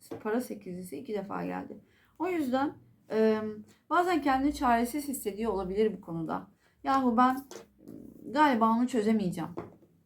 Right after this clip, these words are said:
dediği noktalar olabilir. Evet. Şimdi sizle ilgili neleri merak ediyor diye sorduğumda bir kere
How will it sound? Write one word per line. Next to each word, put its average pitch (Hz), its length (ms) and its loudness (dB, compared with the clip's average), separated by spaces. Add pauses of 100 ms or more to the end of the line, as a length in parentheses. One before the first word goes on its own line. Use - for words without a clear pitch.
(160)
dediği 226 520 0
noktalar 220 380 0
olabilir. 185 440 -2 (1000)
Evet. 180 320 -6 (760)
Şimdi 185 380 -6 (380)
sizle 320 320 -4
ilgili 262 240 -4
neleri 262 280 0
merak 233 360 0
ediyor 208 260 -4
diye 185 140 -4
sorduğumda 214 580 -2
bir 311 80 -6
kere 214 340 -4